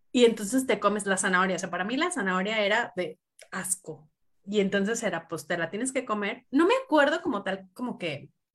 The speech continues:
que me obligaran así de que muy, muy forzada. Igual lo tengo ahí bloqueado, pero, pero sí recuerdo que me la tenía que comer y entonces era, te tapas la bo-, la nariz y entonces te la comes sin respirar.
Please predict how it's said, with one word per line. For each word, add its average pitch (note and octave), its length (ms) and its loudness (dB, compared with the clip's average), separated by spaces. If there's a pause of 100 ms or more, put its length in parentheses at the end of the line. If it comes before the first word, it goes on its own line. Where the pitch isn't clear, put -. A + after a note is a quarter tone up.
(200)
que G#3 80 2
me G#3 100 2
obligaran F#3 500 2
así G3+ 280 0
de G#3 200 2
que F#3 200 -2
muy, F3+ 360 -2
muy G3 320 0 (120)
forzada. A3 680 -2 (400)
Igual G3 300 4
lo G#3 140 -2
tengo G3+ 220 -2
ahí F#3 260 0
bloqueado, F#3 580 -2
pero, F3 500 0 (240)
pero F#3+ 140 4
sí A3 140 2
recuerdo A#3 500 2
que G3+ 100 -4
me F3+ 140 -2
la D3 120 -8
tenía E3+ 260 -4
que A3+ 100 -12
comer B3+ 280 2
y G#3 60 -2
entonces F3+ 380 -4
era, E3+ 320 0
te F3 100 -2
tapas F3 320 -4
la A3+ 120 0
bo-, A#3+ 260 -2
la G3 140 2
nariz A#3 520 0
y F#3 120 -2
entonces E3+ 340 -4
te B3+ 80 -4
la F#3+ 140 -2
comes A#3 300 -2
sin F3+ 180 -2
respirar. D#3 680 -4